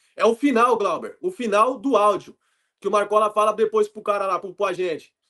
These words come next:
"Depois você pode dar uma força naquela parada lá?" Você viu esse áudio aí, não viu? Que ele fala no final, "Depois vê se me ajuda lá", alguma coisa assim, "me dá uma força lá naquela questão lá e tal, tal, tal."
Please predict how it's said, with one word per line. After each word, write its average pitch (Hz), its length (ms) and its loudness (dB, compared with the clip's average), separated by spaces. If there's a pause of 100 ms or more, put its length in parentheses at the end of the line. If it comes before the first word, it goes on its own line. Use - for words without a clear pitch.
(140)
"Depois 202 260 -4
você 233 100 0
pode 220 220 -2
dar 220 80 0
uma 208 100 0
força 214 340 0
naquela 196 260 -6
parada 190 380 -4
lá?" 220 320 -2 (120)
Você 196 160 -2
viu 220 160 -2
esse 190 160 -4
áudio 170 260 -2
aí, 156 80 -4
não 160 80 -10
viu? 220 260 -4 (480)
Que 180 80 -6
ele 254 140 -4
fala 247 240 2
no 214 100 -4
final, 180 460 -6
"Depois 202 260 0
vê 226 80 0
se 233 120 -10
me 233 100 -2
ajuda 196 360 -2
lá", 202 160 -2
alguma 196 180 2
coisa 233 160 0
assim, 208 240 -2
"me 165 60 -6
dá 196 100 0
uma 185 80 -2
força 190 360 2
lá 190 120 -2
naquela 180 220 -4
questão 180 420 -4
lá 185 160 -4
e 180 40 -10
tal, 180 140 -4
tal, 214 160 -4
tal." 180 340 0